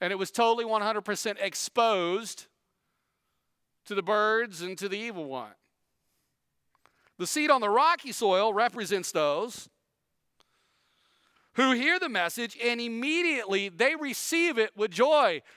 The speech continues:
They will take it in. They say, "There is something to that message." But since they don't have deep roots, since there's not a lot of soil involved in the rocky areas, they don't last very long.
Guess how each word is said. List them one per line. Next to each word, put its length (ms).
They 160
will 120
take 300
it 80
in. 280
They 120
say, 180
"There 200
is 80
something 460
to 520
that 260
message." 800
But 160
since 260
they 120
don't 320
have 340
deep 280
roots, 640
since 240
there's 200
not 180
a 60
lot 180
of 100
soil 640
involved 680
in 180
the 80
rocky 420
areas, 540
they 100
don't 280
last 360
very 300
long. 220